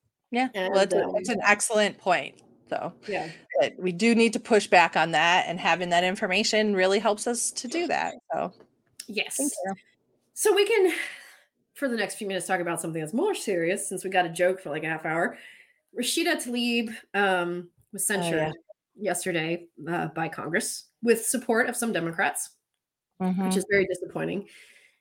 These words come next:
Speaker 2: Um, but yet, Brian Mast, who is one of our crazy Florida representatives,
Speaker 1: Uh-huh.
Speaker 2: who said on the floor of the House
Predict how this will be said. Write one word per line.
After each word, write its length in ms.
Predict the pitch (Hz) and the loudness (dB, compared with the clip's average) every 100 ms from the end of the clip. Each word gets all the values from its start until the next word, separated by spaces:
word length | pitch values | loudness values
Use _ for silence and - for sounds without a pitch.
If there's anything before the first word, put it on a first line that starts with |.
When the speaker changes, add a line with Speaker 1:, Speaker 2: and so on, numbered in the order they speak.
| _ - | _ 0
Speaker 2:
Um, 640 | 190 185 180 175 175 170 - | 4 4 4 0 -2 -6 -2
but 180 | 269 214 | 0 2
yet, 500 | 240 220 214 - - - - - _ _ _ _ _ _ _ _ _ - - - - | 6 8 6 4 -4 -6 -10 -14 _ _ _ _ _ _ _ _ _ -10 -10 -10 -12
Brian 440 | 185 208 240 220 175 | 0 4 4 2 0
Mast, 640 | 151 123 - - - - _ _ _ _ - | 0 0 -2 -6 -12 -16 _ _ _ _ -4
who 180 | 220 190 | 0 0
is 220 | 180 180 | -2 -2
one 140 | 196 | -4
of 120 | 175 | -2
our 120 | 170 165 | -2 -2
crazy 400 | 165 175 160 165 | 0 0 0 -4
Florida 520 | 165 156 156 160 165 _ - | -4 -6 -4 -6 -8 _ -12
representatives, 760 | 156 147 156 139 143 165 208 | -10 -8 -8 -8 -8 -8 -4
Speaker 1:
Uh-huh. 320 | 202 202 190 190 - 190 - _ _ - 240 | 2 6 8 6 0 -16 -18 _ _ -8 -4
Speaker 2:
who 320 | 240 240 220 208 - | 0 2 2 0 0
said 300 | 262 262 269 | 6 8 6
on 320 | 214 233 233 | 2 -2 -2
the 280 | 226 220 214 | 0 0 -2
floor 320 | 214 247 214 | -4 -4 -2
of 100 | 208 | -2
the 80 | 202 | -4
House 640 | 202 156 160 226 - - | -4 -2 -2 -2 -4 -6